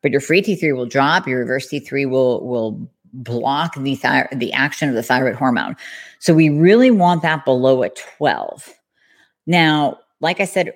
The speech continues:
earlier, sometimes I will accept it below a fifteen, and many functional medicine practitioners will say under fifteen is completely acceptable.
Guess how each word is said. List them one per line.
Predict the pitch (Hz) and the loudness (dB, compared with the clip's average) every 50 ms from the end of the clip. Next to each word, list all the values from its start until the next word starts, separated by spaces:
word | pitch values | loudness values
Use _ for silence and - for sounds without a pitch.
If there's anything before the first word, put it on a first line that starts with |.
| - | -4
earlier, | 160 165 160 143 131 113 92 69 - | -2 -2 -2 -2 -2 -4 -6 -8 -10
sometimes | - - 175 185 190 - 240 220 208 180 | -6 -6 -4 -4 -4 -4 -6 -6 -6 -4
I | - 156 156 | -6 -6 -4
will | 156 151 135 | -4 -6 -6
accept | - - - - 143 - - | -8 -8 -6 -6 -6 -4 -4
it | 139 120 - | -8 -6 -4
below | 135 127 131 131 127 127 | -4 -2 0 0 0 0
a | 117 120 | -2 -6
fifteen, | - - - 139 135 - - - - - 131 123 135 131 151 196 214 - | -10 -8 -6 -6 -6 -6 -8 -18 -10 -6 -4 -4 -4 -2 -2 -4 -4 -4
and | 156 151 139 | -2 -2 -2
many | 139 143 143 | -2 -2 -4
functional | 131 - 147 139 135 - 151 139 | -4 -4 -4 -4 -4 -4 -6 -4
medicine | 139 135 135 - 139 123 | -2 -2 -2 -4 -6 -8
practitioners | 135 131 127 - 135 123 - - 139 139 131 123 | -6 -8 -8 -6 -8 -8 -6 -6 -8 -8 -8 -10
will | 123 | -10
say | 113 - 123 123 123 135 135 - - - - - _ _ - | -8 -4 0 0 2 0 0 -2 -14 -20 -20 -20 _ _ -2
under | 139 143 135 135 135 | -2 0 0 0 -2
fifteen | 135 - 131 123 - - - - 135 135 147 156 147 | 0 0 -2 -2 -2 -4 -6 -4 -2 -2 0 -2 -2
is | - 135 131 117 110 - _ _ | -2 -4 -4 -4 -6 -10 _ _
completely | - - 135 - - 151 147 110 147 139 120 | -8 -8 -8 -4 -2 -4 -2 0 0 0 0
acceptable. | - - - - 127 127 - 175 190 220 247 269 262 | -2 -2 -2 -4 -4 -2 -2 0 4 4 4 4 2